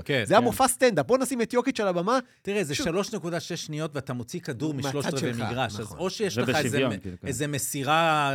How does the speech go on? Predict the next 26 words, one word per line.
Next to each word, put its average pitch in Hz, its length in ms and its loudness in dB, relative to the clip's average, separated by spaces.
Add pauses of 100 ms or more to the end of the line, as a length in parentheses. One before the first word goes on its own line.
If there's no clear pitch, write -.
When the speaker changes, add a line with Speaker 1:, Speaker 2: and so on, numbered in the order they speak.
Speaker 1:
גאונית 131 400 -2
ששמה 143 380 -4
מישהו 131 320 -4
בפוזיציה 120 580 -6
טובה 120 280 -6
בצד 117 280 -6
השני, 139 340 -8 (260)
או 247 100 2
שזה 277 220 -4
כזה, 269 300 0 (160)
איזשהו 214 380 -2
Speaker 3:
לא, 208 80 2
Speaker 1:
מישהו 147 120 2
Speaker 3:
אבל 143 80 4
Speaker 1:
לוקח 196 300 2
כדור, 190 280 0
עובר 170 160 -2
את 170 100 -6
החצי 165 160 -6 (140)
Speaker 2:
עכשיו, 165 140 2
Speaker 1:
וזורק. 120 300 -4
Speaker 2:
אני 143 140 2
אגיד 147 160 -2
לך - 60 -2
עוד 240 140 0
משהו, 151 240 -2